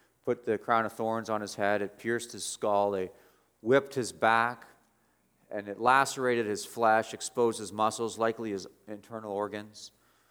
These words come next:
Then they nailed, they drove nails through his hands and through his feet, and they put him up on the cross, and his back would have chafed against the wood of the cross. All of the suffering, uh, the, the pain, and that would produce emotional pain, and beyond that,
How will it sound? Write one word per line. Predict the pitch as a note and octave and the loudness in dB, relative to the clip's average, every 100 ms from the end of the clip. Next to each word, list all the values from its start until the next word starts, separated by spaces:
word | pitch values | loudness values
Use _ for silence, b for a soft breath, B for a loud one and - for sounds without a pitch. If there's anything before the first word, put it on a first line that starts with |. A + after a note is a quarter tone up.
| _ - | _ -6
Then | C#3+ | 0
they | D3+ | 2
nailed, | C#3 C#3 C#3 | 4 4 4
they | C3 | 4
drove | C#3+ C3+ | 4 4
nails | C3 C3 B2+ | 4 4 2
through | - B2+ | 0 0
his | A2+ | 0
hands | A#2+ A#2+ B2+ A2+ | -2 -2 -2 -4
and | G#2 | -8
through | B2 | -6
his | G#2+ | -6
feet, | - B2 A#2+ | -2 0 0
and | G#2+ | -2
they | G2+ | -6
put | C#3+ | -4
him | C#3 | -2
up | B2+ | -2
on | B2 | -2
the | A2 | -10
cross, | - A#2 A2+ A2+ G#2+ | 0 4 6 4 0
and | G2 | -12
his | F#2 | -6
back | - C3+ C3+ B2+ | 2 4 4 0
would | A#2 | -4
have | G#2 | -4
chafed | - C3 B2 - | -4 -2 -2 -4
against | G#2+ A2+ G#2+ - b b b b A2+ | -8 -8 -8 -18 b b b b -6
the | A#2 | 0
wood | A#2+ C3 | 4 4
of | A#2 | 2
the | A#2 | -4
cross. | - A#2+ A2+ A2 G#2+ - - b b b b b | 2 4 6 6 2 -10 -16 b b b b b
All | C#3 D#3 | 4 6
of | D#3+ B2+ | 6 4
the | B2+ | 0
suffering, | - C3+ C3 C3+ B2 | 4 4 4 -2 0
uh, | A#2 A2+ - G#2+ | 0 0 -2 -2
the, | G#2+ - | -2 -2
the | G#2 | -12
pain, | - D3 C#3 C#3+ C3+ | -8 -2 2 2 0
and | A#2+ | 0
that | C3+ | 2
would | B2+ - | 0 0
produce | B2 A#2 B2 | -2 -2 0
emotional | B2 D3 D3 C#3 | 2 2 2 -2
pain, | - C3+ C3 B2 | -2 -2 -2 -2
and | G#2+ | -6
beyond | A2 C3+ D3+ C#3 | 2 4 6 4
that, | B2+ | 2